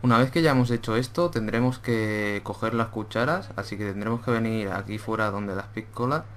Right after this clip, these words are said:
y tirar el póster. Una vez que hemos hecho esto,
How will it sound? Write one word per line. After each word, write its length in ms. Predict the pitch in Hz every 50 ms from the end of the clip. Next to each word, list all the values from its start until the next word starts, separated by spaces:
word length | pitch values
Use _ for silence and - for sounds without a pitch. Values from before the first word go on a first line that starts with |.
| - - - - - - - -
y 160 | 113 117 113
tirar 260 | 104 104 113 120 120 123
el 100 | 110 98
póster. 500 | - 98 101 - - - 95 95 - 101 104 104
Una 200 | 107 110 110 113
vez 100 | 131 131
que 100 | - 156
hemos 160 | 135 127 120
hecho 260 | 123 117 - - 120
esto, 380 | 135 131 - - 190 190 - -